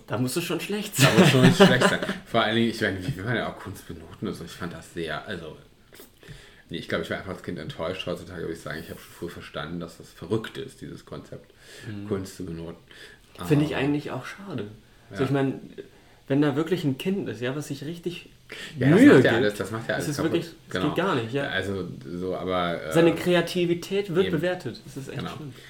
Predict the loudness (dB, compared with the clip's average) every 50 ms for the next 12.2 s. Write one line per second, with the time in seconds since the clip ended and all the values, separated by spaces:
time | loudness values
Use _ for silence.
0 | -20 -20 -20 -20 -16 -14 -12 -10 -10 -8 -10 -8 -8 -8 -8 -8 -10 -16 -18 -18
1 | -18 -14 -10 -8 -8 -8 -8 -8 -10 -10 -8 -8 -8 -8 -10 -12 -14 -14 -14 -12
2 | -12 -14 -14 -14 -16 -16 -14 -14 -14 -14 -14 -16 -18 -16 -14 -14 -14 -14 -14 -12
3 | -10 -10 -8 -6 -6 -6 -4 -4 -6 -6 -8 -10 -12 -14 -16 -14 -12 -12 -12 -10
4 | -8 -6 -6 -6 -8 -10 -8 -8 -6 -4 -4 -4 -4 -6 -8 -12 -18 -20 -20 -20
5 | -20 -18 -16 -10 -6 -6 -6 -4 -4 -4 0 0 2 2 0 -2 -6 -12 -14 -16
6 | -16 -12 -8 -8 -6 -6 -6 -6 -8 -8 -10 -12 -14 -14 -4 2 4 6 6 8
7 | 6 6 4 2 -2 -6 -6 -4 -2 0 0 0 -2 -4 -8 -12 -14 -12 -10 -10
8 | -10 -10 -10 -10 -12 -10 -10 -12 -12 -12 -14 -16 -14 -14 -14 -12 -14 -14 -16 -20
9 | -20 -20 -20 -20 -20 -20 -20 -20 -20 -20 -20 -20 -20 -20 -16 -10 -4 -2 -2 0
10 | 0 -2 -4 -6 -8 -8 -8 -10 -10 -14 -16 -14 -14 -12 -10 -8 -8 -10 -10 -14
11 | -16 -14 -14 -14 -14 -16 -16 -16 -16 -16 -14 -12 -14 -14 -12 -12 -12 -12 -12 -12
12 | -12 -12 -12